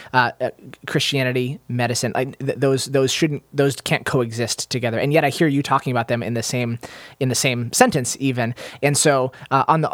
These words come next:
y-, you have on the one hand some people who are, um, so anti-science that they just say you shouldn't, you, you shouldn't take medicine, you should only pray.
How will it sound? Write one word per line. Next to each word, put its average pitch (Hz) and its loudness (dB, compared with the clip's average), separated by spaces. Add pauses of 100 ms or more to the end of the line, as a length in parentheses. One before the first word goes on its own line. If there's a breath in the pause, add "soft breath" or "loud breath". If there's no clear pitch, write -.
(140)
y-, 175 -2
you 180 2
have 151 0
on 156 2
the 147 2
one 160 2
hand 139 0
some 127 -4
people 131 0
who 131 0
are, 123 0
um, 113 -2
so 160 2
anti-science 117 -2
that 123 -6
they 123 0
just 117 -4
say 123 0
you 120 -2
shouldn't, 123 -2
you, 131 -2
you 131 -2
shouldn't 123 -2
take 117 -6
medicine, 113 -2
you 117 -4
should - -6
only 120 -2
pray. 110 -2